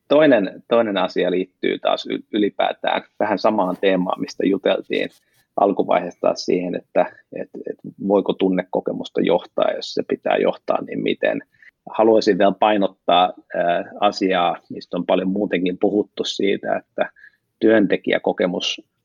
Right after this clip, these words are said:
luo asiakaskokemuksen ylipäätään. Eli kun kohtelee työntekijöitä hyvin, niin työntekijät haluaa kohdella asiakkaita hyvin. Se on kaikkein tehokkain tapa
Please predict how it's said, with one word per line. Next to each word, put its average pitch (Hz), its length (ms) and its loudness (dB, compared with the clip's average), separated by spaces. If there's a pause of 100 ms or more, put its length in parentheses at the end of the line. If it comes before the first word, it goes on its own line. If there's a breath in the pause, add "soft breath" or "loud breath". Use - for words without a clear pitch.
(120)
luo 92 160 2
asiakaskokemuksen - 1200 -4 (220)
ylipäätään. 53 840 -4 (220)
Eli 95 180 -6
kun 92 300 -2 (520 soft breath)
kohtelee 90 480 0
työntekijöitä 90 920 2
hyvin, 92 340 -2
niin 90 240 -6 (220)
työntekijät 90 500 -2
haluaa 92 360 2
kohdella 98 420 -2
asiakkaita - 600 -4 (120)
hyvin. - 260 -8 (200)
Se - 160 -4
on 95 80 0
kaikkein 113 460 0
tehokkain 104 560 -2
tapa 92 320 -4